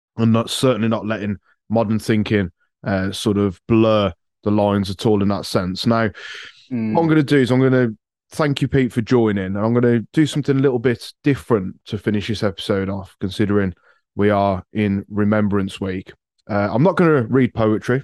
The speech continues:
Speaker 1: don't worry about that. So what I'm gonna do is I'm gonna recite the words of Private Charles Frederick McColl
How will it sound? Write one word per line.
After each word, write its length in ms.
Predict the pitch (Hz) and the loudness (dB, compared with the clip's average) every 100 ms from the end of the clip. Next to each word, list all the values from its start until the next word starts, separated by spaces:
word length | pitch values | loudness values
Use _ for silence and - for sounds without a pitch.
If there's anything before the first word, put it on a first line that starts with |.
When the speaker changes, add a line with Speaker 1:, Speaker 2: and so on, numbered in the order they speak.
| - | -2
Speaker 1:
don't 160 | 117 107 | 0 2
worry 120 | 107 | 2
about 240 | 101 107 | 2 0
that. 180 | 110 123 _ _ | -2 -2 _ _
So 120 | - | 2
what 100 | 196 | 4
I'm 100 | 170 | 4
gonna 140 | 170 | 2
do 120 | 127 123 | 2 2
is 120 | 113 | 2
I'm 80 | 120 | 2
gonna 140 | 127 | 2
recite 540 | 127 156 151 - 131 | 2 2 2 0 0
the 80 | 120 | 0
words 500 | 117 117 110 101 - - | 2 2 2 -2 -8 -4
of 260 | 110 101 - | -2 -4 -2
Private 400 | 139 123 113 - | 0 2 0 -2
Charles 420 | - 131 123 110 | 0 2 2 -2
Frederick 480 | - 117 110 113 101 | -2 -2 0 -4 -4
McColl 480 | 104 - 120 98 | -10 -4 -2 -2